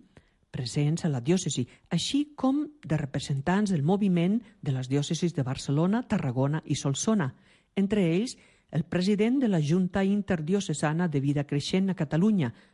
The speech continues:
Sergi Oliva, i el consiliari interdiocesà, mossèn Xavier Moretó. També s'hi feu present el regidor de Serveis Socials i Habitatge de l'Ajuntament de Balaguer, Joan Pla.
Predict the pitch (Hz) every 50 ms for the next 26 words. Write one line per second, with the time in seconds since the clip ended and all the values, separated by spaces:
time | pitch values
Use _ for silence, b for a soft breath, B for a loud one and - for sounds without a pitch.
0 | b b b b - - 170 165 170 160 156 175 170 156 156 160 190 202 165 123
1 | 117 B B B B B B - 214 240 226 - - 220 196 - - 170 151 156
2 | 175 170 175 170 180 185 - - 220 214 214 190 196 180 165 156 143 151 151 -
3 | - 143 - - 143 123 123 - B B B B B B B - 151 147 - -
4 | 175 180 190 196 - - - 175 139 131 147 151 156 - - 156 147 147 147 143
5 | - - 143 120 - - _ _ _ _ _ _ _ _ B B B B B B
6 | B B B - 139 139 139 160 175 196 226 - - - - - - 147 127 -
7 | - 147 139 135 131 135 - - 170 165 156 175 202 220 254 294 - - - 196
8 | 180 170 165 151 139 147 139 147 156 170 165 185 170 - - 156 139 135 143 147
9 | - - 165 - - - 175 196 226 - - 247 190 180 160 - - 131 139 -
10 | - 208 180 196 180 151 - 151 139 135 147 127 135 135 135 127 135 127 135 131
11 | 131 131 143 165 160 135 123 135 127 127 127 123 127 - - 143 131 123